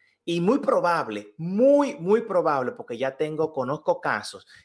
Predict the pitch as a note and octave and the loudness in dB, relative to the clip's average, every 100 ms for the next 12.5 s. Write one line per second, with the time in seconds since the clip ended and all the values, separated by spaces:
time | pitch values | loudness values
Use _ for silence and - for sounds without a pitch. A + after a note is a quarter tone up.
0 | _ D3+ C#3 E3 A3 A3+ F#3+ - G3 G3 | _ 2 4 4 4 2 -2 -2 -4 0
1 | D#3 D#3 F3 F3 - E3+ E3 E3+ F3+ - | 2 2 0 -6 -4 -2 -2 -2 -6 -2
2 | D#3 D#3 - _ C#3+ D3+ E3+ E3+ E3 D#3 | -2 -2 -16 _ -6 0 2 4 2 0
3 | D#3+ - C#3+ C#3 C3 B2 - B2+ - B2 | -4 -4 -10 -6 -6 -4 -6 -8 -4 -4
4 | A2+ A#2 A2 G2+ F#2 - - _ _ _ | -4 -8 -10 -12 -12 -18 -18 _ _ _
5 | _ _ E3 F3+ F3+ F3 E3 E3 - D3 | _ _ 0 0 2 0 0 -4 -2 -4
6 | C#3+ - D#3 E3+ F3 E3 C#3+ A#2+ A2+ D3 | -4 -6 -6 -4 -4 -4 -6 -6 -6 -4
7 | D#3 - B2 C3 - C#3+ - - _ - | -6 -6 -4 -4 -2 -2 -2 -10 _ -2
8 | - G#3 - C3+ F#3+ E3+ G3+ G#3 - C#3 | 0 0 4 4 4 2 -2 -4 -10 -4
9 | C3+ A#2 - C#3+ E3 A3 A3 - _ - | -2 -4 -2 0 0 0 -4 -16 _ -20
10 | _ - D#3 D3 C#3+ - D#3 F3+ F#3+ F#3 | _ 2 4 4 0 -4 0 2 2 0
11 | D#3 D#3+ D#3+ D#3 - D#3+ D#3 C#3+ C3+ - | 0 0 -2 -6 -4 -2 0 0 -2 -2
12 | - D3 B2+ G#2+ - | 0 0 -2 -6 -8